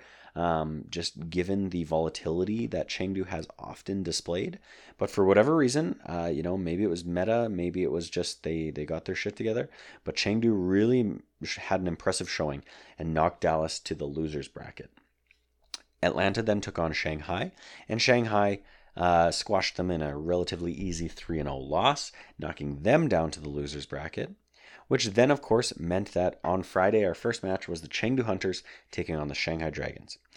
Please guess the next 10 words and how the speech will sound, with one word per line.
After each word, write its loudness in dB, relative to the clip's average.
And -4
in 0
this 4
case, 0
Chengdu 2
took 0
Shanghai -2
to 0
map 0
five. -10